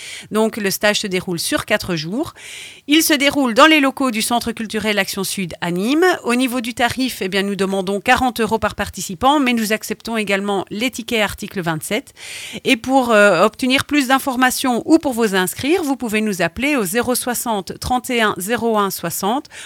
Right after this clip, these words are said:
ou envoyer un mail à billetterie arobase action tiret sud point B E.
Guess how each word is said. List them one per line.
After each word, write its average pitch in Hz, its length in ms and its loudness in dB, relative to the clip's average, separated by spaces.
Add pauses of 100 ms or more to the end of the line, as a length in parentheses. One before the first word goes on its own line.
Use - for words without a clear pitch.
ou 269 220 2
envoyer 208 300 2
un 180 100 2
mail 233 240 0
à 170 60 4
billetterie 240 720 -2
arobase 240 420 0
action 262 320 -4
tiret 214 260 -8
sud 233 360 -6
point 214 260 -4
B 170 80 -4
E. 160 120 -4